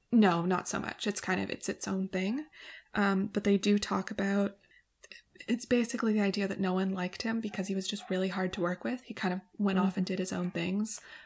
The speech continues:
Speaker 1: which is, again, kind of that Poirot Sherlock Holmes character of they, the, the, the detective, they already know everyone else is in the way.
Speaker 2: Yeah, the, the classic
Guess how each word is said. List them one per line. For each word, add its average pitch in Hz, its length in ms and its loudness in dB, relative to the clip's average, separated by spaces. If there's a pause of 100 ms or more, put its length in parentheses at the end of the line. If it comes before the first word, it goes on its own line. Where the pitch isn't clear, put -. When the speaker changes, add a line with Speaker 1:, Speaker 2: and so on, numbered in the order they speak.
Speaker 1:
which 202 220 0
is, 196 340 -2
again, 185 380 0
kind 185 200 0
of 180 100 -4
that 196 240 -6
Poirot 185 420 -4
Sherlock 185 640 -4 (240)
Holmes 196 500 -2 (180)
character 208 560 -2
of 202 280 -4 (380)
they, 202 260 0 (340)
the, 208 100 -4 (280)
the, 214 100 0
the 202 120 2
detective, 196 440 -4
they 180 100 2
already 185 200 0
know 175 420 -2 (260)
everyone - 280 -2
else - 160 -6
is 202 120 0
in 190 120 -2
the 180 180 -4
way. - 220 -8 (800)
Speaker 2:
Yeah, 202 160 4
the, 190 240 4 (100)
the 202 160 4 (180)
classic - 600 -2